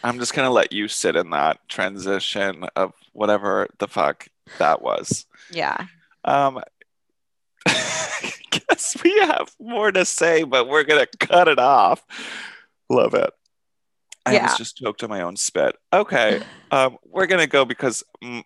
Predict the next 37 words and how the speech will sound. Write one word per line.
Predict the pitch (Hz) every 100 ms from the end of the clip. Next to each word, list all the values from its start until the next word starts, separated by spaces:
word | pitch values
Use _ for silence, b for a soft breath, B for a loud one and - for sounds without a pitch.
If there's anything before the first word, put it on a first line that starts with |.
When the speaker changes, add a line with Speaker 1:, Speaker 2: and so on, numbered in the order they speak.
| -
Speaker 1:
our | 123
brains | 117 123 123 143
are | 143
fried, | 156 147 147 165 b b _
and | 135 135 131 131 127 120 - 311 _ -
we | 127 143
will | 139 139
be | 139
back | 117 110 -
on | 110 110 110 - -
next | 127 165 - - - _
week. | 101 104 120 214 320 254 - - - _ _ -
Speaker 2:
Depends. | 214 240 185 170 -
Depends | 196 269 302
how | 226
long | 214
it | 196
takes | - 190 170
me | 165
to | 156
edit | 156 -
this. | - 135
No, | 143
Speaker 1:
Depends. | 240
Speaker 2:
I'm | 247
kidding. | 302 202
We'll | 147 147
Speaker 1:
Um, | 277
Speaker 2:
be | -
back | 285 269 262
next | 247 -
week. | 214 208 - b -
You've | 277 262
been | 277
listening | 269 262 254 247
to | - 226 208 208 _ _ _ _ _
Speaker 1:
Peep | - 170